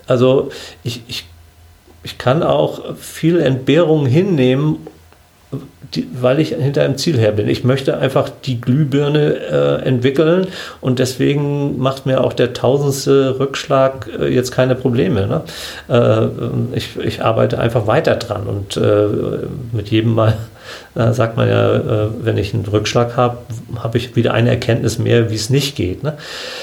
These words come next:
Ähm, also Ziele, äh, können für den einen oder anderen sehr wichtig sein.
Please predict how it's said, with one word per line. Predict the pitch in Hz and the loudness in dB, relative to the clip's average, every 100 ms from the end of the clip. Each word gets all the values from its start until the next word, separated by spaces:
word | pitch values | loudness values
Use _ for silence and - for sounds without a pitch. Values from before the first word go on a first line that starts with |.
| - - - | -14 -16 -4
Ähm, | - 131 127 127 127 - | 2 4 6 4 2 2
also | 127 | 2
Ziele, | 131 - 190 190 180 180 - 165 160 156 165 - - - 160 | 2 0 2 4 4 2 2 2 4 4 2 -4 -10 -10 -10
äh, | - 147 143 143 - - - 156 - - - - - | -6 -4 -4 -6 -14 -20 -18 -16 -16 -18 -20 -16 -2
können | 151 190 | 2 2
für | 190 139 | 2 0
den | 135 | 0
einen | - 117 156 | 0 2 2
oder | 156 | 0
anderen | 143 131 127 123 - 117 - | 0 2 2 0 -2 -10 -10
sehr | 113 120 117 117 | -6 0 2 2
wichtig | 120 156 | -2 -6
sein. | - 160 202 | -6 -4 -4